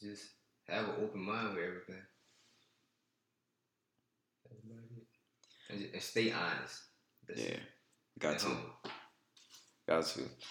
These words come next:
Speaker 2: Honesty is one of the biggest pieces that's missing from society nowadays too, but hopefully we can get back to the essence of that.
Speaker 1: 'Cause
Speaker 2: People can
Speaker 1: everybody
Speaker 2: start living their truths because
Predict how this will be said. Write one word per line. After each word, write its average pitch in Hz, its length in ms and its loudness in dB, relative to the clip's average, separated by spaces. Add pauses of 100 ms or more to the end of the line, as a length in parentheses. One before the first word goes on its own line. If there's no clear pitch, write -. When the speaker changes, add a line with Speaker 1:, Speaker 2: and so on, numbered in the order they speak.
(220)
Speaker 2:
Honesty 117 360 12
is 98 100 12
one 95 120 10
of 92 40 10
the 87 80 8
biggest 82 360 6
pieces 76 340 2
that's 73 160 2
missing 76 300 2
from 71 240 0
society 71 540 4
nowadays 65 500 2
too, 71 300 2
but - 100 -4
hopefully 80 340 8
we 76 120 6
can 71 160 -2
get 78 140 4
back 73 180 4
to - 80 2
the 69 180 4
essence 71 320 4
of 69 80 2
that. 64 160 8
Speaker 1:
'Cause - 580 -4
Speaker 2:
People - 20 -10
can 101 120 6
Speaker 1:
everybody 87 260 6
Speaker 2:
start - 460 6
living 76 280 4
their 76 120 4
truths 82 400 4
because 67 500 0